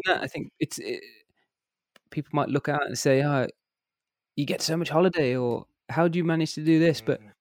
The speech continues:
Speaker 1: it's more about the mindset. I honestly believe, like,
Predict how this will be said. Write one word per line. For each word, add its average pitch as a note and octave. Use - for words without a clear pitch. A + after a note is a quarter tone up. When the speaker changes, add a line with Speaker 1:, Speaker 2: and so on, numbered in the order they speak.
Speaker 1:
it's -
more G#3
about G3
the D3
mindset. D#3
I D3
honestly F3+
believe, D#3+
like, -